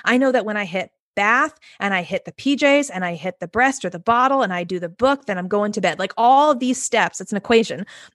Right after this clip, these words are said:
All of these steps equal sleep. And so that's one of the biggest, um, things that I find with the family who has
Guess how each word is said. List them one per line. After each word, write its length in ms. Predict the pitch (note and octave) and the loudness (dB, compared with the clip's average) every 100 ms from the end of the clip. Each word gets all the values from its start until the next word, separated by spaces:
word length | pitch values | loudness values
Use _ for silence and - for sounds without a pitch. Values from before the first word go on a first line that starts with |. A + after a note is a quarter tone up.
| - | 0
All 180 | A3+ | 2
of 100 | C#4 | 4
these 180 | B3+ C4 | 2 0
steps 300 | - A3 - - | 0 -2 -2 -6
equal 400 | A3 G3+ G3 G3 | -6 -4 -10 -8
sleep. 480 | - - F#3 - - - _ _ | -8 -4 -6 -4 -6 -6 _ _
And 160 | - G#3+ | -2 0
so 360 | - G#3 G3+ G#3 _ _ | 2 2 2 -2 _ _
that's 280 | A3 B3 - | -4 -4 -4
one 160 | A3 | -2
of 120 | B3+ G#3+ | -2 0
the 100 | F#3+ | -2
biggest, 760 | E3+ G#3+ G#3 A#3 A#3+ - - G#3 | 0 0 2 2 0 -6 -8 -6
um, 280 | F#3+ F3+ | -4 -4
things 240 | F3+ G#3+ G3+ | -2 -2 -2
that 120 | F#3 | -4
I 120 | F#3 | -4
find 500 | F#3 - G3+ A#3 G3 | -4 -4 -2 0 -2
with 180 | F#3+ - | -6 -6
the 80 | F#3 | -6
family 340 | G3+ A3+ A#3 | -4 -2 -4
who 260 | F#3 G3 F#3+ - _ | -2 -2 -2 -6 _
has 420 | A3 G3 F#3+ - | 0 0 0 -4